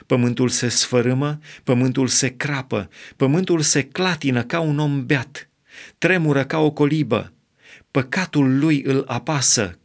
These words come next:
cade și nu se mai ridică. În ziua aceea, Domnul va pedepsi în cer oștirea de sus, iar pe pământ pe împărații pământului.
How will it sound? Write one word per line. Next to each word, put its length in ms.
cade 380
și 200
nu 120
se 160
mai 200
ridică. 680
În 160
ziua 320
aceea, 520
Domnul 420
va 160
pedepsi 520
în 180
cer 280
oștirea 580
de 100
sus, 440
iar 220
pe 160
pământ 460
pe 140
împărații 680
pământului. 720